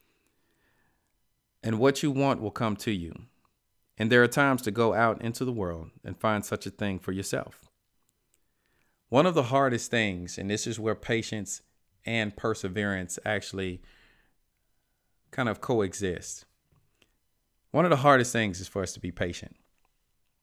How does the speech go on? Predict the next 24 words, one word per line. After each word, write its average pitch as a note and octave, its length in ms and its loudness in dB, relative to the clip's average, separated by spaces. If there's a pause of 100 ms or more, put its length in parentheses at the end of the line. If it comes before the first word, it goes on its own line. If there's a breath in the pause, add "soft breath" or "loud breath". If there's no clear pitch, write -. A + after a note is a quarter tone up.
(520)
to G2+ 100 -8
stand A2+ 340 4
still, F2+ 380 -4 (1120)
to G#2+ 80 -2
not A2 200 4
make A2 200 0
a G2 40 -2
movement, F#2 400 -4 (920)
to - 140 -6
think, - 560 0 (840)
and G2+ 140 -6
to A2 80 0
allow A2 500 6
the G2+ 180 -4
outside G#2+ 760 0 (240)
entities G2+ 580 -6
and F2+ 100 -8
forces G2+ 460 -6
around G2 420 -2
us F2+ 180 -6
to G2 100 -10
be G2+ 200 -2
able F#2+ 260 0
to, F#2 460 -4